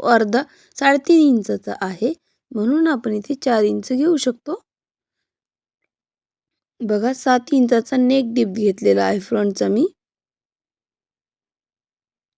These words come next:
या पद्धतीने इथे आपण एक बॉक्स टाकून घेऊयात. जरी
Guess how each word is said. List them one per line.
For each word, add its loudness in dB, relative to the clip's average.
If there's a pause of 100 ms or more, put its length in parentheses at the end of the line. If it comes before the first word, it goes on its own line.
(2250)
या -2 (100)
पद्धतीने 2 (100)
इथे -2
आपण 0
एक 0
बॉक्स -2
टाकून -4
घेऊयात. -2 (1800)
जरी -2